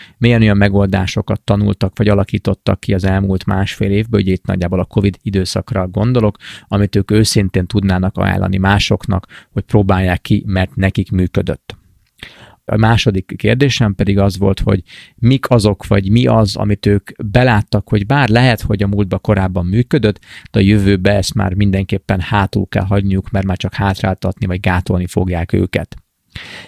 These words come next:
És a harmadik kérdésem pedig az volt hozzájuk, hogyha bármit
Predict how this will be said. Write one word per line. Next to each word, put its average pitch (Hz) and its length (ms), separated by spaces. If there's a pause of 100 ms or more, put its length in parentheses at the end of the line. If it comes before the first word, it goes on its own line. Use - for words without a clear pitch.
(140)
És - 160
a 104 60
harmadik 117 420
kérdésem 104 440
pedig 98 220
az 107 200
volt 104 200
hozzájuk, 92 580 (280)
hogyha - 260
bármit 107 800